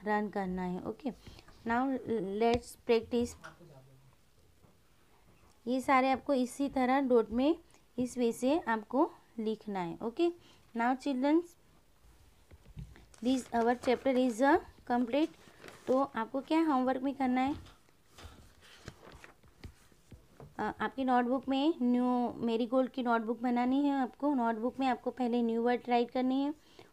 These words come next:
ओके, न्यू वर्ड, वर्ड के, अ, is, अ, वन, टू, थ्री। ओके, आपको ये क्वेश्चन आंसर लिखना है, ये,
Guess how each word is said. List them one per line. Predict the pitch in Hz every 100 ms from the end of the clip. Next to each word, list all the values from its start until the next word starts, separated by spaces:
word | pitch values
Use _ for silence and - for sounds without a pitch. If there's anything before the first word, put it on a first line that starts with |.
| - 220
ओके, | 277 285
न्यू | 233 240
वर्ड, | 240 233 -
वर्ड | 226 220 220
के, | - 254 277
अ, | 277 - - - 208 226 -
is, | 233 247 214
अ, | 233 226 220 220 202
वन, | 208 226 262
टू, | 247 247
थ्री। | 247 247 202 175 _ - _ -
ओके, | 214 320 359 - _ _ -
आपको | 208 247
ये | 247 240 269 330 277 -
क्वेश्चन | 240 -
आंसर | 254 247 254
लिखना | 240 233 254
है, | 262 269 - - 226 -
ये, | 208 233